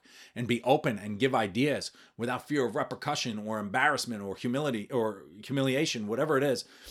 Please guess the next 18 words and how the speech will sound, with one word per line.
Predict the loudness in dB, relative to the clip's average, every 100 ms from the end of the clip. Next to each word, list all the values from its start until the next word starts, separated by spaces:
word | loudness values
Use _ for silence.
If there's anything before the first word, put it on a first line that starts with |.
| -20 _ _ _ _
That's | -18 4 4 4
the | -2
culture | 0 0 2
that | 0 2
you | 2
want | 2 0 -6
when | 0 2
you | 2 2
understand | 2 2 0 0 -2
what | -2
psychological | -2 -2 0 -2 -4
safety | -6 -4 -4 -6
really | -6 -2 0
is. | 0 -2 -14 _ _ -20 -20 -6
So | 6 6 6 0 -16 _ -8
in | -4 0
manifesting | 2 4 2 0 -2 -2 -2
these, | -2 -4 -8